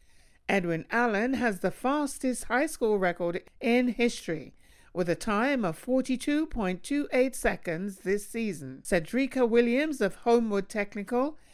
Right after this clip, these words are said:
achieved the first victory for Jamaica's high school athletes with a season's best throw of fifty-four point zero zero meters in the Championships of America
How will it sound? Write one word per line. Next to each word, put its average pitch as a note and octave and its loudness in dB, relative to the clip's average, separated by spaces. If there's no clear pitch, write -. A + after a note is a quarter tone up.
achieved A3 0
the A3 0
first C#4+ 0
victory A3 -2
for G3 -2
Jamaica's G3 0
high G#3+ 0
school A3+ -4
athletes A3 -4
with A3+ 4
a A3 4
season's D#4 0
best B3+ 0
throw D3+ 0
of E3 -4
fifty-four A3 0
point F3+ -4
zero A3+ 2
zero F#3+ 2
meters A#3 0
in C4 0
the C4 0
Championships C4+ 0
of G3+ -2
America A#3+ 0